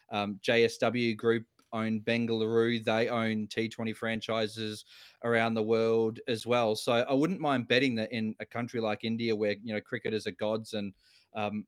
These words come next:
have got money to spend, that we might see some of these things, um, fluctuate and, and see some cricketers invest, or we see groups invest that own I P L franchises into football as, as that becomes bigger as well. So, yeah, it'll be interesting.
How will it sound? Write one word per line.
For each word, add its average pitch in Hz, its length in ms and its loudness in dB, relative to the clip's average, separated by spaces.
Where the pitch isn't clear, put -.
have 107 220 -6
got 110 160 -4
money 110 220 -4
to - 100 -14
spend, 117 400 -2
that 113 100 -4
we 127 100 -4
might 135 220 -2
see 139 300 0
some 113 200 -4
of 101 100 -4
these 104 240 -4
things, 107 420 -4
um, 101 180 -6
fluctuate 107 540 -4
and, 107 180 -4
and 110 120 -6
see 120 200 2
some 117 120 -12
cricketers 113 420 -4
invest, 120 480 2
or 117 40 0
we 110 80 2
see 107 220 -4
groups 127 400 -2
invest 110 480 -2
that 113 120 -2
own 113 320 -2
I 113 100 -2
P 117 140 0
L 107 80 2
franchises 107 680 -2
into 110 240 -6
football 107 480 -2
as, 101 240 -6
as 110 100 -10
that 113 200 -4
becomes 104 300 -8
bigger 107 280 -4
as 98 140 -8
well. 107 240 -2
So, 95 280 -8
yeah, - 60 -6
it'll 107 100 0
be 110 80 0
interesting. 110 480 -8